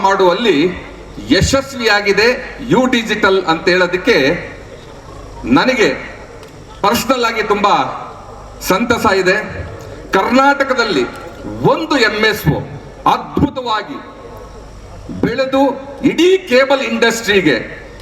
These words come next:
ರೋಲ್ ಮಾಡೆಲ್ ಆಗಿದೆ ಅಂತ ಹೇಳೋದಕ್ಕೆ ನಮ್ಮೆಲ್ಲರಿಗೂ, ಇಲ್ಲಿ ಸೇರ್ತ-, ಸೇರಿರ್ತಕ್ಕಂಥ ಎಲ್ಲರಿಗೂ ತುಂಬಾ ಸಂತೋಷ ಆಗ್ತಿದೆ. ನಾನು ಒಂದು ಮಾತ್ರ ಹೇಳ್ತೀನಿ, ಇಲ್ಲಿ ಸೇರಿರ್ತಕ್ಕಂಥ ಎಲ್ಲ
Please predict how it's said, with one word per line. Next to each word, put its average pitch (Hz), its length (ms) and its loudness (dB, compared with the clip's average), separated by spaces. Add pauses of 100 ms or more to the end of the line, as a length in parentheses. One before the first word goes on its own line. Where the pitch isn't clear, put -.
ರೋಲ್ 233 560 2
ಮಾಡೆಲ್ 233 320 4
ಆಗಿದೆ 208 400 2
ಅಂತ 196 180 -2
ಹೇಳೋದಕ್ಕೆ 185 680 2 (1120)
ನಮ್ಮೆಲ್ಲರಿಗೂ, 233 760 4
ಇಲ್ಲಿ 175 220 4
ಸೇರ್ತ-, 233 460 2
ಸೇರಿರ್ತಕ್ಕಂಥ 226 560 0
ಎಲ್ಲರಿಗೂ 247 840 4 (640)
ತುಂಬಾ 240 260 4
ಸಂತೋಷ 233 480 0
ಆಗ್ತಿದೆ. 156 440 2 (920)
ನಾನು 180 280 4
ಒಂದು 277 200 4
ಮಾತ್ರ 254 340 2
ಹೇಳ್ತೀನಿ, 233 460 4 (920)
ಇಲ್ಲಿ 202 160 4
ಸೇರಿರ್ತಕ್ಕಂಥ 233 760 2
ಎಲ್ಲ 233 340 2